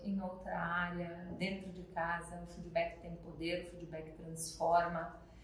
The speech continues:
Alinhe o objetivo de estar dando um feedback, mas busque, ah, realizá-lo com o intuito de contribuir com a transformação da pessoa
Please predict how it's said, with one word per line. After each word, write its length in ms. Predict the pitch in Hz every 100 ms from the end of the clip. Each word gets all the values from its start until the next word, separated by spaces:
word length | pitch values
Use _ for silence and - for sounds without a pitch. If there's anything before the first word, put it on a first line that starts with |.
| -
Alinhe 420 | 185 185 214 254 240
o 140 | 220
objetivo 640 | - 202 - - 233 233
de 100 | 202
estar 380 | 202 - 190 180
dando 320 | 180 196 185
um 60 | 180
feedback, 640 | - 185 160 160 165 175 - - - - -
mas 720 | 180 180 175 175 175 165 - -
busque, 760 | 208 247 233 - 262 254 - - - - -
ah, 240 | 175 175 175
realizá-lo 960 | 160 202 190 185 180 180 208 214 208
com 180 | 208 -
o 40 | -
intuito 460 | - 185 190 185
de 140 | 175 175
contribuir 1120 | - 233 240 247 226 - - - 208 220 208
com 100 | 190
a 80 |
transformação 1900 | 190 190 220 226 - - 196 208 208 190 175 - - - 208 233 247 - - - - - - - - - - - - - - - - - -
da 120 | 170 170
pessoa 840 | 180 - 214 208 208 208 -